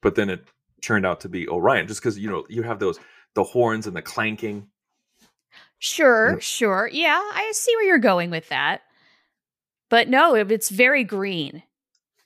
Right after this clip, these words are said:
Speaker 1: <laughs> Yeah.
Speaker 2: As Data would say, "It is green."
Speaker 1: I love how in these episodes, like, when we get the Phantom ship, we get to see lower deck, lower deckers from different ships and different races, and,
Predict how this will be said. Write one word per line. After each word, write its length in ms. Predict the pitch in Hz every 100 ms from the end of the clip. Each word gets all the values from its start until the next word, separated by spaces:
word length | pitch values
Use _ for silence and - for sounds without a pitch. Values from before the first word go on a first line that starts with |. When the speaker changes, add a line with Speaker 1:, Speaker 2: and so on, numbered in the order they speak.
| _ _ _ _ -
Speaker 1:
<laughs> 120 | - 208 185 -
Yeah. 160 | 117 - _ _ _ _ _ _ _
Speaker 2:
As 160 | - 202
Data 240 | 226 220 190
would 120 | 170
say, 160 | 160 170
"It 120 | 220
is 140 | 233
green." 480 | - 220 202 123 - - _ _ _ _ _ _ _ _ -
Speaker 1:
I 80 |
love 180 | 107 147
how 240 | 156 160 117
in 180 | 101 101
these 180 | 101 98
episodes, 400 | - - 90 90
like, 140 | 87
when 80 | 95
we 80 | 90
get 160 | 101
the 80 | -
Phantom 540 | 85 - 95 92 87 82
ship, 400 | - 87 65 - - _ _ _ _ _ _ _
we 160 | 92 104
get 120 | 107
to 80 | 110
see 200 | - 101
lower 280 | 92 92 92
deck, 260 | 90 85 - _ _
lower 240 | 113 113 104
deckers 400 | 104 - 98 -
from 240 | 95 87
different 360 | 104 101 95 -
ships 280 | - 87 -
and 80 | 87
different 300 | 98 90 69
races, 580 | 85 - 85 78 76
and, 360 | 78 71 67 92